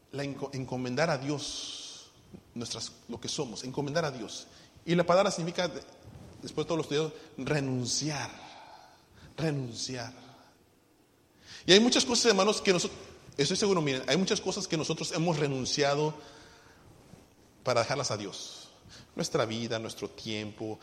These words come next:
quizás nuestro trabajo. Pero hay cosas que estoy seguro, y decimos, "Señor, nada más no toques esto, por favor.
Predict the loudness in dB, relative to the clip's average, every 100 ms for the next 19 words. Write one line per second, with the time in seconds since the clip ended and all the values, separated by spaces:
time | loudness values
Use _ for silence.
0 | -16 -12 -10 -10 -10 -12 -12 -8 -6 -8
1 | -10 -18 -20 -20 -20 -20 -20 -20 -2 0
2 | 0 -2 -4 -2 0 2 2 0 -2 -4
3 | -8 -14 -18 -20 -20 -20 _ -20 _ _
4 | _ _ _ -20 _ _ _ _ _ _
5 | -12 -6 -2 0 0 2 0 0 -2 -6
6 | -14 -10 -6 -4 -4 -4 -4 -4 -4 -8
7 | -20 -20 -20 -20 -12 -8 -4 -2 0 -2
8 | -4 -6 -6 -6 -10 -12 -16 -20 -20 -20